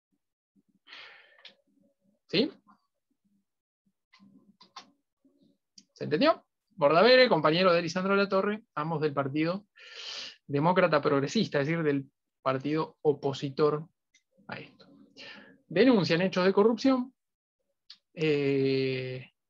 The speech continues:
y en ese acalorado debate, donde estaba presente el ministro de Economía y el ministro de Agricultura, los principales, eh, señalados por este hecho de corrupción,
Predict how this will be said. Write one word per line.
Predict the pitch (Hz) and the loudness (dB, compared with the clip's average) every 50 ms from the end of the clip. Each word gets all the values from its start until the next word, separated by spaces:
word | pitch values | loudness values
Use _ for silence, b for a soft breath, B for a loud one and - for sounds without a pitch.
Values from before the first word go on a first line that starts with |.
| _ _ - | _ _ -4
y | 151 | -2
en | 156 180 | -2 0
ese | 175 165 - 170 170 | -2 0 0 0 0
acalorado | 165 165 170 165 165 170 185 185 180 180 185 | 2 2 2 2 2 4 4 4 4 2 0
debate, | 196 196 202 202 196 190 - 196 202 202 - _ _ _ _ _ _ _ _ _ _ _ _ _ | 0 2 2 2 0 0 -2 -6 -6 -6 -8 _ _ _ _ _ _ _ _ _ _ _ _ _
donde | - 135 139 135 135 | -12 -10 -8 -8 -4
estaba | - 175 165 160 | 0 0 0 0
presente | 160 151 202 196 151 | 0 0 0 2 2
el | 135 135 | 0 -2
ministro | 139 147 143 151 151 | -4 -4 -4 -2 -2
de | 151 | 0
Economía | 151 156 180 220 240 226 208 180 156 | 0 0 0 2 2 4 4 2 2
y | 147 143 | 0 -2
el | 143 135 135 | -2 -4 -4
ministro | 135 139 143 143 139 - 143 139 | -6 -8 -8 -10 -12 -8 -6 -6
de | 131 127 127 127 131 | -4 -4 -4 -4 -4
Agricultura, | 131 135 143 143 185 196 208 269 240 214 175 | -4 -4 -6 -4 -6 -4 -2 0 2 2 2
los | 139 131 - | 0 -2 -6
principales, | - 131 135 - 139 135 143 147 147 147 143 - - _ B B B B B B B B B B B B _ | -10 -12 -12 -10 -10 -8 -6 -4 -4 -6 -6 -8 -14 _ B B B B B B B B B B B B _
eh, | - - - 58 - - - - 58 57 - - - - 127 - - - - _ _ _ _ _ _ _ _ - _ _ _ _ | -12 -12 -12 -10 -12 -14 -14 -14 -14 -14 -16 -16 -18 -18 -20 -20 -20 -20 -20 _ _ _ _ _ _ _ _ -20 _ _ _ _
señalados | - - - 156 151 160 165 170 180 196 185 165 165 160 156 - - _ _ _ _ _ _ _ _ _ | -12 -4 -2 0 2 2 2 2 2 4 2 2 2 0 -2 -6 -12 _ _ _ _ _ _ _ _ _
por | 143 143 156 | -6 -4 -4
este | 156 170 202 | -2 -4 -4
hecho | 196 - 214 220 | 0 2 4 4
de | 226 226 | 4 4
corrupción, | 220 233 233 247 240 - 233 233 240 247 - - | 4 2 2 2 0 -2 -2 -2 -2 -4 -6 -14